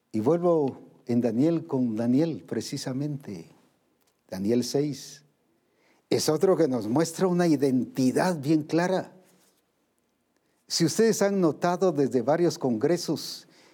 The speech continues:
y este especialmente, no es que nada nuevo les estemos enseñando, es lo que el Señor nos ha ine-, enseñado en identidad, en iniciando la vida, en carácter, el carácter de Cristo, el cuerpo de Cristo.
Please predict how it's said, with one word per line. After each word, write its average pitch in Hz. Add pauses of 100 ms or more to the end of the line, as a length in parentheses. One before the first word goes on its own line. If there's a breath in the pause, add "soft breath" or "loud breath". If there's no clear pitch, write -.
(160 soft breath)
y 107
este 165
especialmente, 156 (1400 soft breath)
no 160
es 185
que 170
nada 170
nuevo 185
les 143
estemos 180
enseñando, 143
es 160
lo 170
que 156
el 139
Señor 147
nos 160
ha 170
ine-, 156
enseñado 139
en 147
identidad, 127 (240 loud breath)
en 147
iniciando 147
la 127
vida, 170
en 131
carácter, 135
el 131
carácter 151
de 120
Cristo, 147
el 120
cuerpo 175
de 123
Cristo. 170